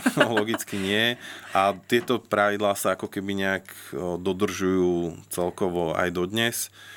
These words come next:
Čiže podľa tých pravidiel C S A, to je Channel Swim Association, človek môže mať jednu silikónovú čapicu, môže mať, o, štuple do uší, o, plavecké okuliare a plavky, ktoré mu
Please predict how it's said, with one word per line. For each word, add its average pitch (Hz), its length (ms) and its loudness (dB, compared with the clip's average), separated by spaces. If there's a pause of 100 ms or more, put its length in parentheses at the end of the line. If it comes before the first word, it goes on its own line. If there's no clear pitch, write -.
(200)
Čiže 95 800 0 (400)
podľa 101 240 2
tých - 160 -6
pravidiel 98 960 2 (300)
C 104 260 2
S 98 160 -2
A, 98 160 2
to 92 80 -6
je 90 80 -6
Channel 98 320 -4
Swim 95 240 -2
Association, 92 720 -2 (400)
človek 98 240 0
môže 98 240 -2
mať 92 300 0
jednu 98 100 -4
silikónovú 95 640 -2
čapicu, 95 720 -2
môže 95 260 -4
mať, 82 320 -4
o, - 240 -14
štuple 104 400 -2
do 90 160 0
uší, 82 560 -2
o, - 640 -12
plavecké 98 400 0
okuliare 87 720 0 (880)
a 87 80 -4
plavky, 101 480 0
ktoré 101 400 0
mu 92 400 -2